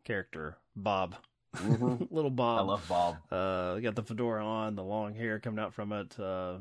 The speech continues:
Speaker 1: smaller in stature, but he's there quickly with a gun to point at this dirty cop. Like, "No, we will. We will cross those lines. If the, if there's gonna be, uh, a new regime in place,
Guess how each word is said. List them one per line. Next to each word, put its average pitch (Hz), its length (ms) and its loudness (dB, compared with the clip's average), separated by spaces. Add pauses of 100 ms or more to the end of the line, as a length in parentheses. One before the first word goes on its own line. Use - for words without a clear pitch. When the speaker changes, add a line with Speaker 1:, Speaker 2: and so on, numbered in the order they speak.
(120)
Speaker 1:
smaller 139 520 6
in 120 80 2
stature, 101 600 -2
but 101 200 -2
he's 117 140 -2
there 135 240 4
quickly 156 340 6
with 127 140 0
a 135 40 2
gun 107 360 2 (120)
to 113 80 -4
point 107 240 -2
at 90 60 -8
this 98 160 -6
dirty 95 240 -4
cop. 90 380 0 (240)
Like, 90 300 -8 (760)
"No, 240 180 2
we 208 140 10
will. 135 300 4 (200)
We 156 120 8
will 147 180 8
cross 117 300 2
those 90 200 -4
lines. 85 280 -6
If 107 120 -4
the, 117 200 0 (420)
if 135 140 2
there's 139 180 4
gonna 180 160 10
be, 151 360 6
uh, 113 380 4
a - 60 2
new 151 160 8
regime 131 380 6
in 110 120 2
place, 107 560 0